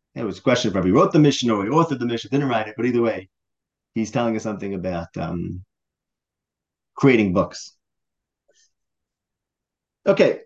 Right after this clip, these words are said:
so now, so now let's think about this. Okay, um, the Rambam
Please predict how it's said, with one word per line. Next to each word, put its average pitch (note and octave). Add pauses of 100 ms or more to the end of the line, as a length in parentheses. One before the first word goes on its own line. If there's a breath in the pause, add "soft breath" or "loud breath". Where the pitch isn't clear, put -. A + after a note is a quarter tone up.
(160)
so G3
now, A3+ (1800)
so F#3+
now G#3
let's A#3
think F#3
about C3+
this. G2+
Okay, D3+
um, D3+ (120)
the D#3
Rambam G#3+